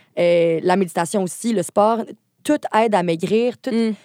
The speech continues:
Speaker 1: est concentré sur ça. Le bien-être est pas pour justement ton état mental, mais vraiment plus pour ton état physique, puis pour que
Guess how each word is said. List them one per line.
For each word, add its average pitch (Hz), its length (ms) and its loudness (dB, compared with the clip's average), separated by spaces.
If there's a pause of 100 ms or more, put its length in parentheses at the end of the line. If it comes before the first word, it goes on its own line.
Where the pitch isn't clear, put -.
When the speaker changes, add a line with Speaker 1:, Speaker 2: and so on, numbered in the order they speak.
(140)
Speaker 1:
est - 160 -2
concentré 247 500 0
sur 208 220 -6
ça. 240 180 2
Le 226 140 2
bien-être 190 340 0
est 190 80 -4
pas 220 180 0
pour 202 380 2
justement 185 320 -2
ton 175 220 -4
état 175 240 -2
mental, 196 500 0
mais 180 120 0
vraiment 175 260 -4
plus 208 200 -8
pour 180 200 -8
ton 170 120 -6
état 165 220 -4
physique, 180 340 -4
puis 190 120 -14
pour - 180 -14
que 190 220 0